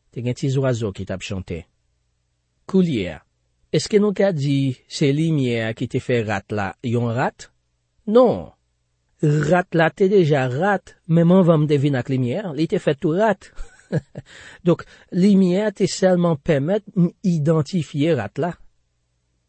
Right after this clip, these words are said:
Donk, lè Senyè Jezi te vin nan mòn nan, li, se te limyè mòn nan. Pandan te la avèk nou sou tè a, gen de reyaksyon opoze ki te rive. Li te lakòz ti zwazo yo chante,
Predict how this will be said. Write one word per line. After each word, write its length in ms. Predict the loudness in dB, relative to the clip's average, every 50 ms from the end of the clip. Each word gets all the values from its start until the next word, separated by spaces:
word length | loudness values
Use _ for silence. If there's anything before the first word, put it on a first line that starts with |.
| _ _ _ _ _ _ _ -12
Donk, 140 | -8 -2 -2
lè 100 | -2 -2
Senyè 380 | 0 0 0 0 0 2 0 0
Jezi 380 | 0 0 0 0 0 -2 -2 -2
te 140 | -2 -2 -2
vin 160 | -2 -2 -2
nan 140 | -2 -2 -2
mòn 180 | -2 -2 -2 -2
nan, 280 | -2 -2 -2 -4 -4 _ _ _ _ _ _ _ _ _ _ _ -4
li, 500 | -2 0 0 2 2 2 0 0 -2 -6 _
se 320 | _ -18 -12 -6 -4 -4 -4
te 440 | -4 _ -2 0 0 2 0 -2 -4 _ -6
limyè 400 | -2 -2 0 0 -2 -2 -2 -4
mòn 240 | -4 -4 -4 -4 -4
nan. 220 | -4 -6 -8 -10 _ _ _ _ _ _ _ _ _ _ _ _ _ _ _ -2
Pandan 580 | 0 0 2 2 2 4 4 2 2 2 0 -2
te 220 | -2 0 2 2 2
la 220 | 4 2 2 0 -2 -2
avèk 380 | -2 -2 0 0 0 -2 _ -2
nou 160 | 0 0 0
sou 220 | 0 -2 -4 -4 -2
tè 160 | -2 -2 0 0
a, 100 | 0 -2 -2 -2 -4 -2
gen 220 | -2 -2 -2 0
de 140 | 0 0 2 4
reyaksyon 600 | 4 4 4 2 0 -4 -4 -2 -2 0 0 -2
opoze 340 | 0 0 -2 0 0 -2 -4 -4
ki 80 | -6 -8
te 140 | -6 -4 -4
rive. 300 | -4 -4 -4 -4 -6 -6 -6 -10 _ _ _ _ _ _ _ _ _ _ _ _ _ _ _ _ _ _ _ -4
Li 140 | -2 -2 -2
te 160 | -2 -2 0 0
lakòz 640 | 0 0 -2 0 0 2 2 4 2 2 0 -2 -6 -8 -4
ti 140 | -4 -2 -2
zwazo 460 | 0 0 0 0 0 2 2 2 2
yo 160 | 2 0 -2 -4
chante, 540 | -4 -4 -6 -6 -4 -2 -2 0 0 -2